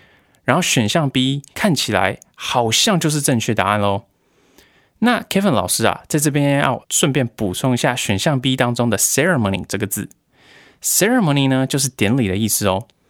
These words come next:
不知道大家最近有没有看新闻？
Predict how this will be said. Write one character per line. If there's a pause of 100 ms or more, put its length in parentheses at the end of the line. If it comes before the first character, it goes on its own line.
(500)
不
知
道
大
家
最
近
有
没
有
看
新
闻？